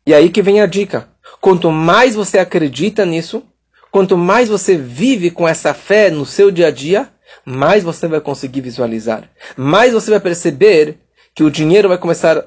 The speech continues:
a aparecer. E a saúde vai melhorar. E o, e a comida vai melhorar. Por quê? Porque tudo vem lá de cima. Mas depende da minha fé, da minha convicção. Esse que é o nosso trabalho.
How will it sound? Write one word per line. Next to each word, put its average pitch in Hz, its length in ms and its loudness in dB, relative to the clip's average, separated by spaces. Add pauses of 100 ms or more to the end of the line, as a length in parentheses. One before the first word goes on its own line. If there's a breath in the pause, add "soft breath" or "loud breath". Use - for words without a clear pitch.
a 147 80 -4
aparecer. 131 680 -4 (200 loud breath)
E 165 100 4
a 185 80 6
saúde 190 380 2
vai 180 140 2
melhorar. 160 640 2 (160 loud breath)
E 170 140 0
o, 190 160 4
e 185 60 2
a 185 80 4
comida 208 420 2
vai 202 140 2
melhorar. 175 640 2 (380)
Por 151 180 0
quê? 214 280 2
Porque 175 380 -4 (640)
tudo 339 240 4
vem 226 140 4
lá 180 100 2
de 147 100 -6
cima. 120 420 -8 (340 soft breath)
Mas 151 260 2
depende 214 480 0
da 175 140 2
minha 226 500 -2
fé, 196 380 2
da 147 160 -2
minha 233 380 -4
convicção. 190 680 -4 (1120)
Esse 208 260 0
que 190 80 -6
é 180 40 2
o 175 40 -2
nosso 170 180 -2
trabalho. 123 540 -4